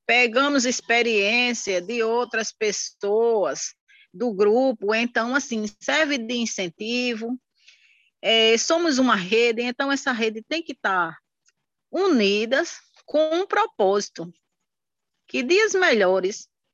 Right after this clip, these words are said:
vão vir, se Deus quiser,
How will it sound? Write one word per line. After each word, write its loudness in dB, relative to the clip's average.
vão 4
vir, 2
se -4
Deus 2
quiser, 0